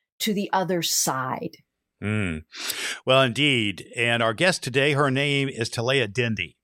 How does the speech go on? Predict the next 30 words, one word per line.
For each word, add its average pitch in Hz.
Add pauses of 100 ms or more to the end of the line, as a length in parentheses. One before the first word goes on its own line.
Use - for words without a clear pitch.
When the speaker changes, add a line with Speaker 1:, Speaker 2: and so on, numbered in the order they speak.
(600)
Speaker 2:
And 120
she 175
indeed 175
is 226
a 190
cancer 170
doula. 123
And 127
as 139
we 143
go 151
along, 156
we're 131
gonna 127
unpack 156
that 135
term 123
just 131
a 117
little 127
bit 107
more, 131
because 123
oftentimes 143
we 120
hear, 120
hear 110
the 101
term 107
doula 107